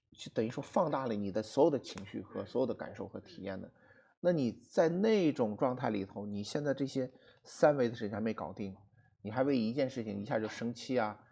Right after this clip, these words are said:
那你在那里头就会气死。你为一件事情你就恐惧啊，那里头你会被吓死。你为一件事情你就会乐死，对吧？你看见帅哥你就兴奋开心，哇，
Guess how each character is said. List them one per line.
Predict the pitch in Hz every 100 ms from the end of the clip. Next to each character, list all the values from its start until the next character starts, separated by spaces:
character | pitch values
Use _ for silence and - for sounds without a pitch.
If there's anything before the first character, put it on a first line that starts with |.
| _ -
那 | 139
你 | 135
在 | 123
那 | 127
里 | 110
头 | 101
就 | 101
会 | 110 110
气 | - 110
死。 | - 76 _ - _ 110
你 |
为 | 123 151
一 |
件 | 143 143
事 | 139
情 | 123
你 |
就 | 107
恐 | 120 - 98
惧 | 117
啊， | 113 87
那 | 113
里 | 104
头 | 98
你 | 104
会 | 95 101
被 | 104
吓 | - 104
死。 | - - - - _ _ - -
你 | 143
为 | 160
一 |
件 | 165
事 | 170 160
情 |
你 | 127
就 |
会 | 131 151
乐 | 180 139
死， | - -
对 | 117
吧？ | 107
你 | 110
看 | 113 139
见 | 123 - - -
帅 | - 131
哥 | 117 127
你 | 107
就 | 95 113 98
兴 | - 117
奋 | 127 107
开 | 117
心， | 107 113 110 _ - - _
哇， | 113 101